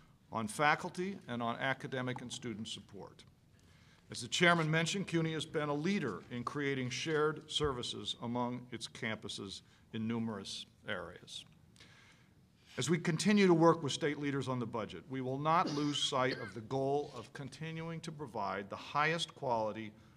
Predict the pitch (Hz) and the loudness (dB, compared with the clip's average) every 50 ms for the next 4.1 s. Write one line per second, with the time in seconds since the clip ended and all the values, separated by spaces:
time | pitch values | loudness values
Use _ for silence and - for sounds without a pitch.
0 | - - - - - 143 156 160 165 165 156 160 165 - - 135 135 131 127 127 | -20 -20 -18 -12 -6 0 2 2 4 2 2 -2 -4 -4 -4 -4 -4 -4 -6 -10
1 | 127 - 123 101 85 - - - - - - - _ - - - - - - - | -8 -6 -6 -6 -6 -8 -12 -12 -14 -18 -20 -20 _ -20 -20 -20 -20 -20 -20 -20
2 | - - - - - 120 113 139 147 151 160 170 165 165 156 139 139 131 131 135 | -20 -20 -14 -12 -8 -4 0 2 4 4 4 2 -2 -4 -4 -6 -4 -4 -4 -4
3 | - - 131 123 123 120 117 117 - - - 170 165 170 175 160 147 151 151 151 | -6 -6 -6 -6 -6 -6 -4 -2 -2 0 0 0 0 0 0 0 -2 -2 -2 -4
4 | 151 | -6